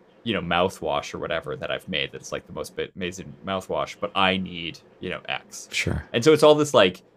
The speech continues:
Speaker 1: "Oh, I know what that person needs," and trying to find those things. And it's all the trading game
Speaker 2: Yeah.
Speaker 1: thing. And just, and, and then you find the mystery and you're done.
Speaker 2: Right.
Speaker 1: Like, it's a very simple game.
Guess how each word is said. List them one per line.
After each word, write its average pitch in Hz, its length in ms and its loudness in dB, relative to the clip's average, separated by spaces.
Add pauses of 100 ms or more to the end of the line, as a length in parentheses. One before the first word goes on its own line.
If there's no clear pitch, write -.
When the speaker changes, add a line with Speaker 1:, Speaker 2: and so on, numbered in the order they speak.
(340)
Speaker 1:
"Oh, 107 140 6
I 101 140 10
know 104 80 4
what 92 120 0
that 98 160 4
person 92 300 -2
needs," 85 320 -2
and 92 160 -8
trying 87 180 0
to 87 60 -6
find 87 260 -2
those 87 160 -4
things. 95 300 -4
And 92 120 -8
it's - 180 -2
all 120 80 6
the 95 80 -4
trading 87 340 -2
game 82 220 0
Speaker 2:
Yeah. 90 160 2
Speaker 1:
thing. 95 400 -4
And 90 80 -6
just, 90 280 -8 (120)
and, - 120 -8 (680)
and 104 80 -2
then 95 100 0
you 92 80 -2
find 85 260 -4
the 85 60 -12
mystery 71 500 -8
and 76 140 -12
you're 76 100 -12
done. 64 220 -8
Speaker 2:
Right. 80 160 4
Speaker 1:
Like, 90 160 -2
it's - 220 -6 (100)
a 101 60 -8
very 95 400 2
simple 85 320 -4
game. 67 260 -4